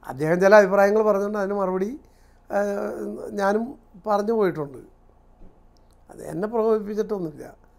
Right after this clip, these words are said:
അദ്ദേഹം ഞാനുമായിട്ട് ഏറ്റവും ചുരുങ്ങിയതൊരു,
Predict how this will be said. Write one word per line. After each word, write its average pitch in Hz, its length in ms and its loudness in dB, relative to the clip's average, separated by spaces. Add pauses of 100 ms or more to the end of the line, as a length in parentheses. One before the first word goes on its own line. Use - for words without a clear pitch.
(480)
അദ്ദേഹം 220 580 -2 (100)
ഞാനുമായിട്ട് 233 720 -4 (1040)
ഏറ്റവും 208 320 0
ചുരുങ്ങിയതൊരു, 220 680 2